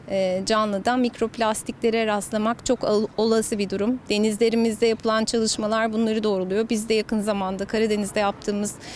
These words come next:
bir çalışmayla yedi ticari balık türünde, hamsiden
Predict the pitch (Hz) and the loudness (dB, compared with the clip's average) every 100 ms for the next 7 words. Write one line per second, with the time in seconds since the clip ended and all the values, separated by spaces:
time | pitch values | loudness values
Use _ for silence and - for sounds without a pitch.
0 | - - - 233 220 - 220 208 202 208 | -10 -6 -2 0 2 0 0 0 0 0
1 | 262 - - 220 220 240 208 214 202 208 | -2 -8 -6 0 0 2 2 2 2 2
2 | 208 208 208 - 196 180 185 214 208 190 | 2 0 -2 -6 -4 0 0 0 -2 -4
3 | - 190 196 214 | -4 -2 0 -2